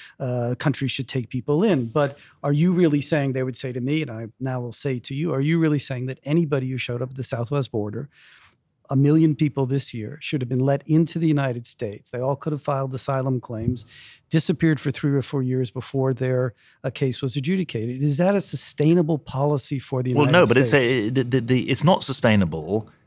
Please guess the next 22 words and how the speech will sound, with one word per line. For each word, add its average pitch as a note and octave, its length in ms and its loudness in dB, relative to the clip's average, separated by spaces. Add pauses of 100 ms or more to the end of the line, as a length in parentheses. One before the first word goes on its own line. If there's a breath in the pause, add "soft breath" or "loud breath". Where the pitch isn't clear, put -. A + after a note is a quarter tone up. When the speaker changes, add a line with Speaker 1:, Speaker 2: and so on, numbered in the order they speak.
(180)
Speaker 2:
if - 160 -2
you B2+ 100 6
insist A#2 400 4
on A2 140 6
waiting A2+ 240 4
four B2+ 240 4
years A#2 280 6
to A#2+ 100 0
adjudicate A2 400 2
a A2+ 40 4
case. - 440 -2
That's C3+ 200 0
the - 100 -2
point. C3 360 0 (240)
If - 160 -2
you C#3 220 8
are A2+ 60 6
willing A2+ 320 4
to G2 500 2 (960)
invest A#2+ 360 4
the A2 80 0
resources, G2 800 0